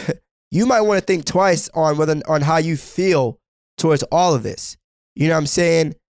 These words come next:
And just realizing and understanding, like, yo, as much as you might love your favorite player, someone else is on the way. Someone else is, doesn't feel the way you do about y-, that, that player.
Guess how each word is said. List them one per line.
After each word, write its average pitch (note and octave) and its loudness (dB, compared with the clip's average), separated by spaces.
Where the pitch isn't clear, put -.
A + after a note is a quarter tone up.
And D#3 -2
just D#3 2
realizing E3 2
and D3+ -2
understanding, D#3+ 0
like, C3+ 0
yo, D3+ 2
as C3 -4
much E3 -2
as E3+ -4
you F#3+ -2
might F3+ 2
love F3 2
your E3+ 2
favorite D#3+ -2
player, F#3 0
someone A#3+ 0
else G3+ 2
is E3+ -2
on E3 2
the C#3 0
way. C3 -2
Someone A3+ 2
else G3 0
is, D3+ 0
doesn't F#3 0
feel F#3 2
the D#3+ 0
way E3+ 2
you E3+ 0
do D#3 2
about C#3+ 0
y-, D3 -2
that, C#3 -2
that C#3 -2
player. A#2 -4